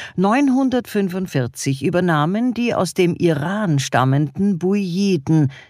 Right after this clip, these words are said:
die weltliche Macht in Bagdad und grenzten die Stellung und Funktion des abbasidischen Kalifen auf das Amt eines geistlichen Führers des Islam ein. Und danach folgten viele verschiedene Herrscher in unserem Gebiet und es kamen auch bald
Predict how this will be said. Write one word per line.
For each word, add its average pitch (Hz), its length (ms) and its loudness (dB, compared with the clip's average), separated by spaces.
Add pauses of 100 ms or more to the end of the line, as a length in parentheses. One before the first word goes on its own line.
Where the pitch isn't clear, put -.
(140)
die 190 160 0
weltliche 165 640 0
Macht - 500 -4
in 143 220 2
Bagdad 135 560 0 (440)
und 196 200 0
grenzten 262 520 -2
die 196 140 0
Stellung 226 420 0
und 185 160 0
Funktion 180 680 0
des 147 260 -2
abbasidischen 143 880 -2
Kalifen 196 640 -4
auf - 220 -6
das 240 180 -6
Amt - 460 -6
eines 190 380 -4
geistlichen 160 680 -2
Führers 135 540 -2
des 135 220 -4
Islam 113 800 -4
ein. 76 340 -6 (840)
Und - 160 -2
danach 151 320 0
folgten 147 440 -2
viele 143 380 -2
verschiedene 147 640 -2
Herrscher 131 480 0
in 139 140 0
unserem 156 360 2
Gebiet 226 460 0
und 220 180 -2
es 196 160 -6
kamen 127 380 0
auch - 160 -6
bald 139 460 0